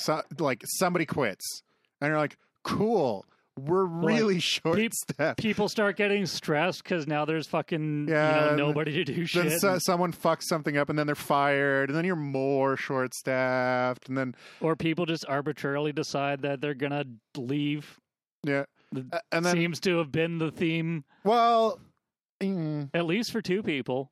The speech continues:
Speaker 1: well, there, I mean, that's what, like, any job's gonna have people just up and leave every once in a while. Like,
Speaker 2: I just, I just don't get it. Like, I don't know. It seems like a decent enough job.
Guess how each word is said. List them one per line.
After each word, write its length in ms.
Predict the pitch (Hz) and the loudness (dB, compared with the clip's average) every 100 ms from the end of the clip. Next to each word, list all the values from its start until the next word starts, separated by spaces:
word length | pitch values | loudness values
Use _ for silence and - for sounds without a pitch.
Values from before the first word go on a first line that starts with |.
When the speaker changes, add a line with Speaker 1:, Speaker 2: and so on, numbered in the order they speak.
| _ | _
Speaker 1:
well, 260 | 185 196 190 | 0 2 4
there, 260 | 185 185 175 | 4 2 0
I 120 | 208 | 0
mean, 220 | 208 151 _ _ _ _ _ - - - | 0 -2 _ _ _ _ _ -10 -8 -4
that's 140 | 175 | 0
what, 200 | 185 170 170 - - 190 | 2 0 -4 -12 -8 -2
like, 200 | 180 - | -2 0
any 240 | 165 190 151 | -2 0 -2
job's 580 | 110 107 107 110 110 107 | -2 -2 2 0 -2 -4
gonna 200 | 107 101 | -2 0
have 280 | 104 98 - | -2 -4 -6
people 280 | 104 101 98 | -6 -4 -6
just 180 | 92 95 | -6 -8
up 160 | 95 | -8
and 100 | 95 | -8
leave 220 | 90 90 | -8 -6
every 200 | 92 92 | -6 -6
once 220 | 95 92 - | -8 -8 -6
in 60 | |
a 20 | 101 | -4
while. 400 | 98 101 98 - _ _ _ _ _ | -4 -4 -6 -10 _ _ _ _ _
Like, 240 | 123 110 156 | -2 0 0
Speaker 2:
I 60 | |
just, 220 | 190 233 - - | 0 -4 -6 -4
I 100 | 160 | -2
just 180 | 196 180 | -2 -2
don't 220 | 185 160 | -2 0
get 200 | 139 143 | -2 0
it. 120 | 127 | -2
Like, 460 | 113 120 117 107 - _ _ - _ _ _ _ _ - - _ - | -2 -2 -2 -8 -20 _ _ -20 _ _ _ _ _ -16 -16 _ -4
I 120 | 156 | -2
don't 80 | 131 | 0
know. 240 | 123 131 127 | -2 -4 -6
It 20 | |
seems 200 | - 165 | -4 -2
like 140 | 151 127 | -2 -2
a 20 | |
decent 400 | 110 117 113 131 | -4 -6 -4 -4
enough 260 | 113 101 - | -4 -6 -6
job. 480 | 90 101 92 92 | -6 -4 -4 -8